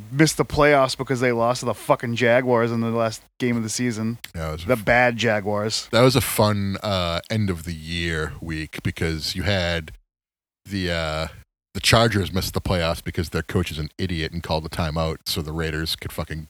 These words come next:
Speaker 2: kick a field goal and beat them in overtime instead of just fucking running out the clock, them tying, and then both making the playoffs.
Speaker 1: Yeah.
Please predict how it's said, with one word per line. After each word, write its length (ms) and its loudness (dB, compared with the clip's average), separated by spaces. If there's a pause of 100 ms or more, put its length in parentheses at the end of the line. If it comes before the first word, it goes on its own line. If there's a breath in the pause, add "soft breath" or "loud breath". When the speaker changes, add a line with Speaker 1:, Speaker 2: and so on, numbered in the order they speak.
Speaker 2:
kick 140 -6
a 40 -8
field 280 -4
goal 240 -4
and 160 -6
beat 160 -10
them 120 -8
in 60 -4
overtime 480 -4
instead 240 -6
of 80 -8
just 160 -8
fucking 340 -8 (300 loud breath)
running 180 0
out 120 -2
the 100 -6
clock, 380 0
them 160 -4
tying, 400 -2
and 80 -6
then 260 -2
both 260 0
making 280 -8
the 80 -8
playoffs. 600 -6
Speaker 1:
Yeah. 340 -4